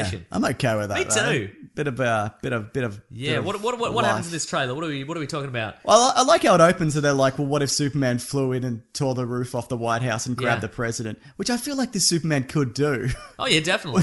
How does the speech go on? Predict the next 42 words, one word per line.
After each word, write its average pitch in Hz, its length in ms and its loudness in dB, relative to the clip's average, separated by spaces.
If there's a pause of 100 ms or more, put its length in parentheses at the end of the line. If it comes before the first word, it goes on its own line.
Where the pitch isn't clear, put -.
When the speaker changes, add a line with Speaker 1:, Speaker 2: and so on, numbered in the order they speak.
(120)
Speaker 2:
Like, 165 200 4
he's 190 160 4
very 202 320 6
unbalanced. 139 680 2
Speaker 1:
What 262 80 0
if 254 80 -2
Superman 202 540 0
arrived 175 340 4
at 160 80 -2
a 143 40 -8
congressional 156 580 -4
hearing 120 500 -6
and 117 400 -6
there 131 140 -6
was 120 120 -6
some 135 160 -4
guy 131 160 -2
had 123 120 -4
a - 20 -4
bomb 131 280 -6
and 117 60 -8
he 117 80 -4
didn't 113 220 -10
notice 117 320 -6
it 107 100 -8
and 113 100 -6
it 117 120 -10
blew 127 180 0
up 117 220 -2
and 120 80 -6
he 120 60 -6
just 120 260 -6
looked 127 220 -8
sad 123 320 -2
for 123 100 -10
a 113 40 -6
second 117 280 -6
and 113 80 -8
then 110 60 -8
he 110 80 -8
flew 120 340 -8
away? 107 400 0